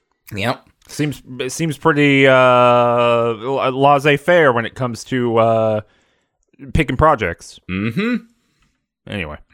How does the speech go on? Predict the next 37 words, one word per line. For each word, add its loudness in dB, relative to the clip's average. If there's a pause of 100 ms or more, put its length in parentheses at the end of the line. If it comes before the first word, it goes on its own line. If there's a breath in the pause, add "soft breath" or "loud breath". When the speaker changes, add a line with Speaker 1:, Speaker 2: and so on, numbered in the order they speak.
(160)
Speaker 2:
I 2
wouldn't -4
do -16
it, -18 (160)
Speaker 1:
Mm-hmm. -8
Speaker 2:
personally. -10 (960 loud breath)
Speaker 1:
Uh, 0
but, 0
uh, 2
this -4
is, -8
this -6
is -6
one -2
of -4
the 0
things -4
that -4
happens, -8
right? -2
That's, -2
that's -4
kind -4
of, -8
like, -2
on -2
the -8
technical -4
end, -2
and -2
I 0
think -6
if -4
we're -4
going -6
to, -2
uh, -4